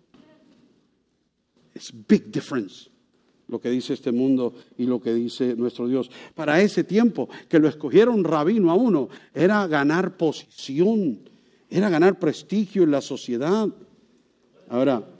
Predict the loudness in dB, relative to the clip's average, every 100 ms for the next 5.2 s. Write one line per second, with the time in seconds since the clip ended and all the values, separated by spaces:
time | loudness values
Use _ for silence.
0 | _ _ _ _ _ _ -4 2 4 4
1 | 2 2 0 2 0 0 -2 -4 -4 -6
2 | -2 -4 -4 _ _ _ _ _ _ _
3 | _ _ _ -6 -6 -2 -4 -4 -10 -18
4 | -20 _ _ _ _ _ -10 0 0 0
5 | -6 -20